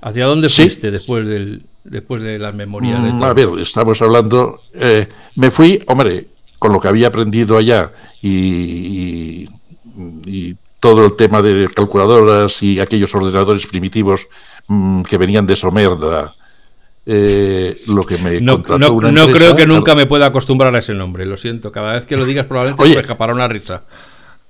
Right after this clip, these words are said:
Speaker 2: búscalo en el mapa, ¿eh? Lo vas a encontrar en lo que era antes la Alemania Oriental.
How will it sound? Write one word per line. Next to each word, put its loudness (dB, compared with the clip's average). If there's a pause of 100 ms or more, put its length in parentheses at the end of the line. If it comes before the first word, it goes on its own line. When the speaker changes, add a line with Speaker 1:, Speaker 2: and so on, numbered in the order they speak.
(360)
Speaker 2:
búscalo 2
en 4
el 4
mapa, 2
¿eh? 0
Lo 2
vas 2
a 0
encontrar 0
en 0
lo 2
que 2
era 2
antes -2
la 4
Alemania 2
Oriental. -2